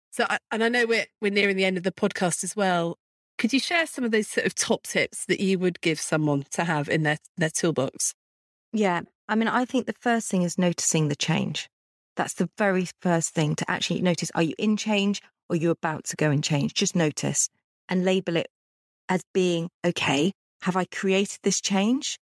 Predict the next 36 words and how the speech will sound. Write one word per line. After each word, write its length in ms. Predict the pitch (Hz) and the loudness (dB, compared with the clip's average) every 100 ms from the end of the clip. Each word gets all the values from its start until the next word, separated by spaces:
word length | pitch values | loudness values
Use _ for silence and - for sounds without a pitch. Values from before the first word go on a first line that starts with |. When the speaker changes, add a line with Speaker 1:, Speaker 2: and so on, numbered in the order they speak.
| _ _ _ _ _ _ _ - | _ _ _ _ _ _ _ -4
Speaker 2:
or 200 | 196 190 | 0 2
is 120 | 190 | 2
this 180 | 185 - | 0 0
an 60 | 180 | 0
enforced 420 | 156 165 147 - | 0 0 0 0
change?" 500 | 147 135 123 - - _ _ _ _ _ _ - | 2 2 0 -6 -10 _ _ _ _ _ _ -4
And 180 | 185 | -2
then 180 | 202 233 | 0 2
label 300 | 233 226 202 | 2 2 0
the 80 | 185 | 0
emotion 460 | 185 185 175 - 165 | 2 2 2 0 -2
that 100 | - | 0
goes 240 | 160 151 | 0 2
with 180 | 165 - | 0 0
it. 160 | 127 - _ - | -4 -4 _ -6
So 120 | 185 | -2
I'm 80 | 160 | 0
feeling 220 | 170 165 | 0 0
really 160 | 165 - | 0 0
excited. 800 | - 254 254 233 - 226 202 196 | -4 0 0 0 0 2 2 0
This 180 | 170 | -2
is 80 | 147 | -2
a 40 | 147 | 0
really 200 | 156 151 | 0 0
dynamic 480 | 156 160 156 151 | 0 2 2 0
opportunity. 800 | - - - 277 254 - 214 196 | -6 -8 -2 2 2 0 0 2
This 220 | 180 170 - | 2 -2 -4
is 80 | |
fantastic. 720 | - 160 208 220 - 196 180 - - _ - | -2 0 2 0 0 0 -2 -2 -20 _ -2
Or 140 | 175 | 0
actually, 280 | - - 170 | 0 -2 0
I'm 160 | 165 | 0
feeling 440 | 160 180 160 156 151 | -2 0 2 2 0
unsettled, 560 | - 170 - 156 - 160 | 0 0 0 -2 -4 -2
uncertain, 600 | 156 156 160 147 - 147 | 0 2 2 0 0 0
scared. 560 | - 151 143 - - | 0 0 -2 -2 -4